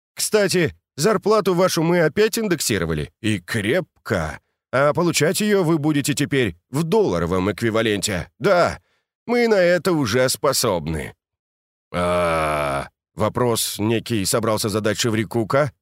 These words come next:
но замолчал. "Я вас понял, понял", — заторопился Дударев. "Да, задержки, да, неплатежи, но получите,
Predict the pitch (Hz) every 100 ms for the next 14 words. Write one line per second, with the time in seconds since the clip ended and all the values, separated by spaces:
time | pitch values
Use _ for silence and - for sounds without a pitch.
0 | _ 123 127 101 117 139 107 - 76 58
1 | _ _ _ _ _ _ _ _ _ -
2 | 92 104 170 208 190 - _ 247 226 123
3 | 123 214 98 76 - - 98 104 95 87
4 | 90 95 82 80 76 - - _ _ _
5 | _ 147 196 175 - - 185 165 127 123
6 | - 156 - _ _ - 208 254 247 233
7 | 233 247 240 180 175 - _ _ 85 101
8 | 90 - 107 104 107 175 190 - 170 -
9 | 170 185 101